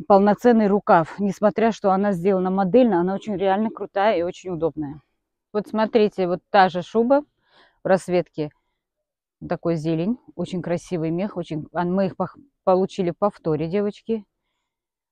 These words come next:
Вот эти шубы в основном уходят на заказы, потому что пройма удобная, и ее можно одеть на разные размеры. Вот это хорошо. До семьдесят четвертого спокойно можете заказывать. От восьмидесяти тысяч эти шубы идут. Они, конечно, есть.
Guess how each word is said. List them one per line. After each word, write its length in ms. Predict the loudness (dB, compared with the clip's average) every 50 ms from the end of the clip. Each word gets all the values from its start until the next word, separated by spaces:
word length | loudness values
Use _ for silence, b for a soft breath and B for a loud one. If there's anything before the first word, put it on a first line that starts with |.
| _ _ _ _ _ _ _ _ _ _ _ _
Вот 140 | -2 2 4
эти 160 | 4 4 2
шубы 280 | 0 0 0 2 4 4
в 20 |
основном 400 | 2 2 0 0 2 2 2 0
уходят 340 | 0 -2 -4 -6 -6 -4 -4
на 80 | -6 -6
заказы, 460 | -4 -6 -8 -6 -8 -8 -8 -8 -12
потому 320 | -12 -8 -6 -4 -4 -4
что 140 | -6 -10 -14
пройма 340 | -8 -6 -4 -2 -2 -2 -2
удобная, 560 | -2 2 2 2 4 4 2 0 0 0 -2 -4 -4
и 100 | -2 0
ее 400 | 0 0 0 0 0 0 -2 0
можно 320 | -2 -2 -4 -4 -4 -4
одеть 300 | -4 -2 -4 -6 -6 -6
на 120 | -6 -4
разные 360 | -4 -4 -4 -4 -6 -6 -6 -6
размеры. 420 | -6 -6 -6 -4 -4 -4 -4 -4
Вот 160 | -6 -6 -6
это 160 | -8 -8 -8
хорошо. 600 | -12 -16 -12 -12 -10 -10 -12 -12 -10 -8 -8 -8 -10 _
До 220 | -8 -2 0 0 0
семьдесят 540 | 0 -2 -4 -4 -4 -6 -6 -8 -8 -8 -8
четвертого 440 | -10 -6 -4 -4 -4 -4 -4 -6 -6
спокойно 600 | -6 -10 -8 _ -6 -6 -4 -4 -4 -4 -2 -2
можете 320 | -4 -4 -6 -8 -10 -8 -6
заказывать. 720 | -4 -4 -2 2 2 2 2 2 0 0 -2 -2 -2 -2
От 260 | 0 2 2 2 2 2
восьмидесяти 1300 | 0 -2 -2 -2 -4 -4 -4 -4 -6 _ -16 -18 -18 -18 _ _ _ -6 -4 -4 -4 -6 _ -6 -6 -4 -4
тысяч 380 | -4 -6 -6 -6 -10 -12 -8
эти 220 | -8 -8 -8 -8 -12
шубы 400 | -10 -8 -8 -6 -4 -4 -4 -4
идут. 240 | -4 -4 -6 -8 B B B B B B
Они, 240 | -2 0 0 0 0
конечно, 400 | 0 -2 0 -2 -2 -4 -6 -6
есть. 540 | -4 -2 -2 -2 -2 -4 -10 -18 -20 _